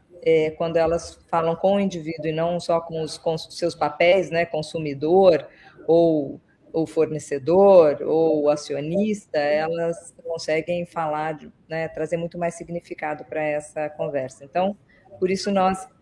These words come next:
criamos a Cause, é, e a gente apoia marcas e organizações a, a fazerem aí essa conexão entre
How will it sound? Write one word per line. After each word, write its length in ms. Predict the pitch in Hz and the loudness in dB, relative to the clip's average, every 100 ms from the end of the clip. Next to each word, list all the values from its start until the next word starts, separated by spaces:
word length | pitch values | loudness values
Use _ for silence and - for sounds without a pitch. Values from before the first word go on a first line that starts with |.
| - - | -10 0
criamos 420 | 196 190 196 190 | 2 4 2 0
a 100 | 185 | 0
Cause, 640 | - 165 175 196 190 254 254 _ - - - _ - | -2 -2 0 -2 -4 -8 -10 _ -16 -16 -18 _ 0
é, 440 | 165 160 160 156 | 2 4 2 0
e 120 | 165 | 0
a 60 | 180 | -2
gente 600 | 170 170 - 185 180 185 - | -2 -8 -6 -4 -2 -2 -4
apoia 540 | 180 185 180 180 196 175 | -4 2 4 6 4 2
marcas 580 | 165 175 190 - 175 | 0 0 0 -2 -4
e 60 | 170 | -2
organizações 920 | 170 175 170 156 160 - 160 175 170 | -2 -2 -4 -4 -6 -8 -10 -8 -6
a, 480 | 180 175 175 175 196 _ _ | -4 -2 -4 -6 -12 _ _
a 80 | 165 | -10
fazerem 560 | - 175 160 175 170 160 | -4 -2 0 0 0 -2
aí 240 | 160 160 | -2 0
essa 240 | 160 - | -2 -2
conexão 640 | 165 165 165 - - 156 156 | -6 -4 -6 -8 -10 -6 -6
entre 500 | 156 - 156 151 | -8 -6 -6 -6